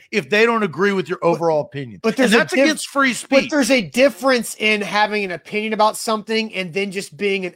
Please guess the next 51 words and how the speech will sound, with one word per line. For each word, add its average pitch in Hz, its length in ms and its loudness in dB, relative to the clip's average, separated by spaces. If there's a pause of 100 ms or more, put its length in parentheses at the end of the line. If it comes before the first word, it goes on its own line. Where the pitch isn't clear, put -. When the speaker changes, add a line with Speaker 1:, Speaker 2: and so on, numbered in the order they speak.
Speaker 2:
ass 180 400 -2
human 180 360 -10
being 170 440 -8 (440)
and 185 420 0
not 202 320 2
Speaker 1:
It 214 140 6
is 233 200 2
free 220 240 -2
speech, - 440 -4
though, 123 180 -4
Austin. 120 420 -8
Speaker 2:
I, 214 180 2
Speaker 1:
We 208 40 6
are 226 60 2
Speaker 2:
I, 226 40 -2
Speaker 1:
talking 247 340 0
about 226 280 2
rights. 180 580 -2 (200)
So 190 140 -4
that's 208 280 2
what 233 160 -6
you're 220 80 0
Speaker 2:
I, 208 40 2
Speaker 1:
not, 214 140 2
Speaker 2:
I 233 180 4
un-, 240 100 0
I 220 280 2
Speaker 1:
that's 233 100 0
not 233 200 2
what 226 100 4
you're 208 120 4
Speaker 2:
understand, 190 60 2
Speaker 1:
taking - 120 0
Speaker 2:
but, 190 80 2
Speaker 1:
into 185 160 -2
account. 156 340 -10
Speaker 2:
but 214 280 0
the 226 140 -6
free 294 300 2
speech 277 460 2
does 214 180 -2
not, 226 360 2
you 214 80 -6
know, 180 340 0
you 214 140 -2
can't 254 240 0
just 226 160 -4
say 233 140 2
free 226 260 0
speech, 226 580 -2 (300)
"I, 202 180 -4